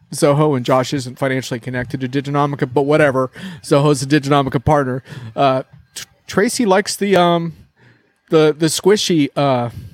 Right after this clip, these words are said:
metrics. Yeah, that, that <laughs> absolutely. Yeah, that's, that's definitely where we should go from here, I think, is the most vague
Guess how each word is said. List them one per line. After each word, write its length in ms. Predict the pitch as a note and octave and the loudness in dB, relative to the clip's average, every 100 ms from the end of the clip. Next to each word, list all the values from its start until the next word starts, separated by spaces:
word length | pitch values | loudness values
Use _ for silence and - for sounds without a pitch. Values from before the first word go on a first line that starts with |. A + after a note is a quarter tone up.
| _ | _
metrics. 580 | - E3 C#3+ - B2+ - | -12 0 0 0 -6 0
Yeah, 200 | E3+ C#3+ | 0 2
that, 260 | B2 C#3 C3+ - - C#3+ B2+ - | 0 -2 -4 -8 -18 -20 -20 0
that 240 | D#3+ D#3 D#3+ D#3+ | 0 0 -4 -10
<laughs> 180 | _ _ | _ _
absolutely. 640 | D3+ E3+ C#3 D#3+ E3+ D3+ | 0 0 0 0 0 0
Yeah, 160 | C#3 C#3 | 0 0
that's, 300 | C3+ C3+ - | 0 -4 -8
that's 280 | D#3 C3+ - | -8 -8 -2
definitely 360 | D3 - C#3+ | -4 -2 -8
where 200 | C3+ C3+ | -4 -2
we 100 | C3 | -2
should 180 | B2 C#3 | -6 -4
go 120 | C3+ B2 | -4 -4
from 180 | C3 | -6
here, 220 | B2 C3 B2 | -6 -4 -4
I 60 | |
think, 200 | A#2+ C3 | -4 -8
is 120 | B2+ | -6
the 80 | - | -6
most 220 | D3 C#3+ | -2 -2
vague 560 | C#3 B2 D3 C#3 C3+ | -2 0 2 2 0